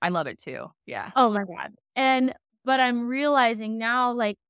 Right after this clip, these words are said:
Speaker 2: how my chapter is closing there and how important for me it is now to be somewhere close to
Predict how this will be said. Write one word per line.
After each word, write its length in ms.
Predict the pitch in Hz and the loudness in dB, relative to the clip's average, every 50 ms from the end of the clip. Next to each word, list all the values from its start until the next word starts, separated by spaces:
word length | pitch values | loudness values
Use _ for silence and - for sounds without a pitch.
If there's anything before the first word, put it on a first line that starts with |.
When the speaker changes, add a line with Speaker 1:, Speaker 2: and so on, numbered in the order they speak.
| _ | _
Speaker 2:
how 720 | - 208 208 214 226 226 226 233 233 233 240 240 247 254 - - | -20 -18 -10 -4 -2 0 2 2 2 2 2 0 0 -2 -2 -2
my 200 | 233 214 214 214 | -2 -2 -2 -2
chapter 500 | - - 214 202 202 202 - 220 214 196 | -4 -2 -2 -2 -2 -4 -6 -8 -8 -8
is 140 | 196 - | -10 -12
closing 480 | - - - 311 370 403 381 370 320 277 | -12 -6 -4 -4 -4 -4 -4 -4 -4 -2
there 340 | 247 220 214 208 202 208 - - | -2 -2 -2 -2 -4 -6 -6 -6
and 120 | 220 220 | -6 -6
how 240 | 208 208 226 233 240 | -2 0 0 2 0
important 460 | 240 220 - - 254 254 269 269 269 - | 0 -4 -8 -6 -4 -2 -2 -4 -6 -12
for 120 | 262 240 | -10 -8
me 180 | 233 226 214 214 | -6 -4 -2 -4
it 100 | 208 202 | -4 -4
is 180 | 202 196 - 214 | -8 -12 -12 -12
now 560 | 220 226 240 262 269 254 240 220 214 214 202 _ _ _ _ _ _ _ _ _ - - | -6 -4 0 2 4 4 4 4 2 0 -2 _ _ _ _ _ _ _ _ _ -18 -12
to 140 | - 247 226 | -12 -12 -12
be 280 | 202 - 220 226 254 254 | -10 -10 -8 -8 -8 -8
somewhere 560 | - - 320 320 330 330 339 339 339 349 330 | -4 -4 -4 -4 -4 -6 -6 -4 -4 -6 -8
close 520 | - - - - 254 247 262 269 247 - - | -10 -14 -4 -2 0 0 0 -2 -6 -10 -12
to 400 | - 277 277 277 277 277 285 | -10 -8 -8 -8 -8 -8 -8